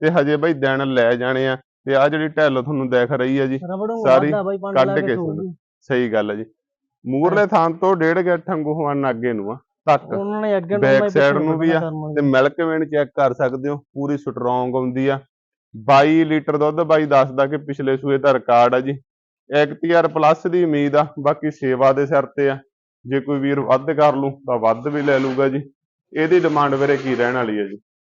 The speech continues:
Speaker 2: ਇਹ ਵੀਰੇ ਵੈੜ ਕੱਚੀ ਆ ਜੀ, ਡਿਮਾਂਡ
Speaker 1: ਹਾਂਜੀ।
Speaker 2: ਇਹਦੀ ਫੋਨ ਤੇ ਹੀ ਹੋ ਜਾਊਗੀ।
Speaker 1: ਫੋਨ ਤੇ ਹੋ ਜਾਊਗੀ?
Speaker 2: ਹਾਂ।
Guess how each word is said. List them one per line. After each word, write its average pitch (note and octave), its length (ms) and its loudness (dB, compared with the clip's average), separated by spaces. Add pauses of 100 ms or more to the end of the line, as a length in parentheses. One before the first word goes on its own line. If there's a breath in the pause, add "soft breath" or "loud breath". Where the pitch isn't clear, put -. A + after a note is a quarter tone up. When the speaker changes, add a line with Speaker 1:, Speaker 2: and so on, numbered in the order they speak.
(380)
Speaker 2:
ਇਹ C#4 100 0
ਵੀਰੇ C#4+ 160 0
ਵੈੜ B3+ 240 0
ਕੱਚੀ B3+ 440 -2
ਆ E3+ 120 2
ਜੀ, G3 100 0
ਡਿਮਾਂਡ A3+ 440 -2
Speaker 1:
ਹਾਂਜੀ। B3 140 2
Speaker 2:
ਇਹਦੀ C#4+ 120 -2
ਫੋਨ A#3 280 -4
ਤੇ B3 80 -4
ਹੀ A#3+ 40 0
ਹੋ G#3 120 0
ਜਾਊਗੀ। C3+ 220 -8
Speaker 1:
ਫੋਨ C3+ 380 -2
ਤੇ D#3+ 140 2
ਹੋ F3 100 2
ਜਾਊਗੀ? C#3 260 -4
Speaker 2:
ਹਾਂ। D#3+ 340 -6